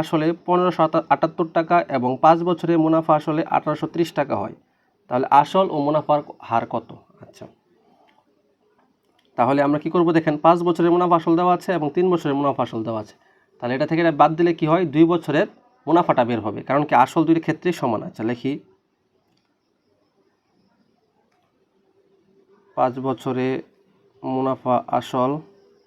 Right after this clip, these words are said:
আঠারোশো ত্রিশ টাকা, তাহলে তিন বছরে মুনাফা আসল দেওয়া আছে কত? পনেরোশো আটাত্তর টাকা। তাহলে দেখেন, দু-, মুনাফা আসল, মুনাফা আসল দুই ক্ষেত্রে কি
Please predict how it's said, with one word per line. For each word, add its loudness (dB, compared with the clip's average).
আঠারোশো -6
ত্রিশ -6
টাকা, 0
তাহলে -4
তিন 6
বছরে -4
মুনাফা 2
আসল -4
দেওয়া 4
আছে -4
কত? -4
পনেরোশো -2
আটাত্তর -4
টাকা। -6
তাহলে -2
দেখেন, 0
দু-, -8
মুনাফা 4
আসল, -4
মুনাফা 2
আসল -6
দুই 0
ক্ষেত্রে -4
কি -4